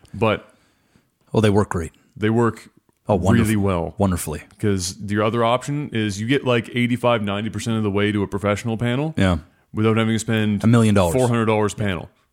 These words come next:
Speaker 2: No.
Speaker 1: It's gonna be a no.
Speaker 2: No.
Speaker 1: The one thing we are gonna probably have to get, though, is bass traps for that room, 'cause I can't make bass traps for that room.
Speaker 2: yolo. What do we
Speaker 1: We're
Speaker 2: got
Speaker 1: gonna
Speaker 2: for game news, Adam?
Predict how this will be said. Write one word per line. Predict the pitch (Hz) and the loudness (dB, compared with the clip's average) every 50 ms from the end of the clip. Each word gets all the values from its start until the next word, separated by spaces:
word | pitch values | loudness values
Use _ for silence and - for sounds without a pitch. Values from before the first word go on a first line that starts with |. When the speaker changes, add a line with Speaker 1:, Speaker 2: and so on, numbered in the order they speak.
| _ _ _ _ _ _ _ _ _ _ _ _ _ _ - - | _ _ _ _ _ _ _ _ _ _ _ _ _ _ 0 0
Speaker 2:
No. | 247 - - - _ _ _ _ _ | 0 0 -2 -8 _ _ _ _ _
Speaker 1:
It's | - - | -14 -6
gonna | - 123 113 | -2 -2 0
be | 113 113 | 0 0
a | |
no. | 101 98 87 - - - _ _ _ - | 0 -2 -4 -6 -8 -14 _ _ _ 4
Speaker 2:
No. | 131 123 | 4 4
Speaker 1:
The | 135 | 4
one | 147 143 | 4 2
thing | 147 139 | 2 2
we | 120 113 113 | 2 2 2
are | 127 139 | 2 0
gonna | 143 151 139 | 0 -4 -4
probably | 123 151 143 143 151 | -2 0 0 0 0
have | 147 127 | -2 -4
to | 139 | -4
get, | 131 151 - | -4 -4 0
though, | - 143 147 | 2 2 2
is | 139 110 | 2 0
bass | 95 110 110 107 - | 0 0 0 0 -2
traps | - 98 87 85 - - | -4 -4 -4 -6 -6 -8
for | 90 | -8
that | 85 78 - | -8 -8 -8
room, | - 78 - - - - _ _ _ | -8 -10 -10 -12 -14 -18 _ _ _
'cause | - 104 101 95 92 | -4 -4 -4 -2 -2
I | - 113 107 | -2 -2 -2
can't | 104 - 107 104 - | -2 -2 -2 -2 -2
make | 101 101 101 - | -2 -4 -4 -2
bass | - 95 95 92 | -2 -2 -2 -2
traps | - 95 90 87 - | -4 -6 -6 -6 -6
for | - 92 | -8 -8
that | 85 - - | -8 -8 -8
room. | - - 92 - - - - _ _ _ _ _ - - - - - - _ 139 | -10 -12 -14 -14 -18 -20 -20 _ _ _ _ _ -20 -20 -20 -20 -20 -8 _ 2
Speaker 2:
yolo. | 135 123 113 113 107 101 90 87 80 - - | 2 4 4 4 2 2 0 -2 -6 -6 -2
What | 120 143 | 2 2
do | 151 | 4
we | 156 147 | 4 4
Speaker 1:
We're | |
Speaker 2:
got | 151 | 4
Speaker 1:
gonna | 104 | 2
Speaker 2:
for | - 147 | 2 0
game | 123 127 127 117 107 95 | 0 0 0 2 0 -2
news, | 92 90 82 | -4 -4 -4
Adam? | 85 87 87 92 90 | -4 -4 -2 -4 -4